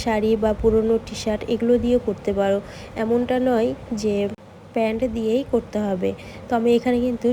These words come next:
ছোট ছোট টুকরো কাপড়ও ব্যবহার করে দিয়েছি। তারপর ওই যে সেফটি পিন বিঁধিয়ে নিলাম এক সাইডে, আর এখানে আমি বেঁধে নেব।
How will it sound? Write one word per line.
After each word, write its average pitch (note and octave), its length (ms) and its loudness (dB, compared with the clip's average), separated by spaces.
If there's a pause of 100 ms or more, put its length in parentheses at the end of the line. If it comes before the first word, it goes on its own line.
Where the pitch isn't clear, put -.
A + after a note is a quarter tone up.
ছোট G#3+ 100 -4 (100)
ছোট A#3 100 -2 (140)
টুকরো A3 280 -2
কাপড়ও A3+ 420 0 (200)
ব্যবহার A3 340 0
করে G#3 240 2
দিয়েছি। G#3 420 -2 (720)
তারপর A#3+ 340 2
ওই A#3 100 4
যে B3+ 80 0
সেফটি A3 340 0
পিন A3+ 260 0
বিঁধিয়ে A3 400 2
নিলাম A3 260 2 (180)
এক G3+ 80 -6 (100)
সাইডে, G#3 360 2 (560)
আর G3+ 100 2 (100)
এখানে A3+ 260 -2 (120)
আমি A3 140 2 (220)
বেঁধে G#3 340 2
নেব। G#3 160 0